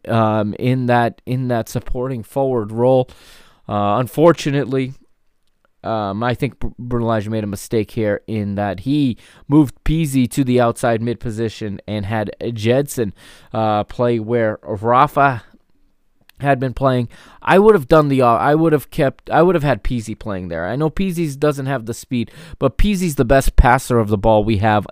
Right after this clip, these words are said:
in the squad, okay? Pizzi plays between the lines. He's much better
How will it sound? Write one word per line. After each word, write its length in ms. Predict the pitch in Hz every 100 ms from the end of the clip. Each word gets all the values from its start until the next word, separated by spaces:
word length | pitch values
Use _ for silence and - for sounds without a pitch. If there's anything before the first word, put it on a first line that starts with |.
| _ -
in 220 | 165 175
the 60 |
squad, 440 | - - 113 104 104 - - - -
okay? 340 | 113 131 117 - - -
Pizzi 460 | - 180 175 147 117 -
plays 420 | 151 139 135 120
between 600 | 123 123 - 160 190 165
the 100 | 117
lines. 500 | 101 95 92 98 -
He's 240 | 143 123
much 320 | 139 156 -
better 320 | 123 113 107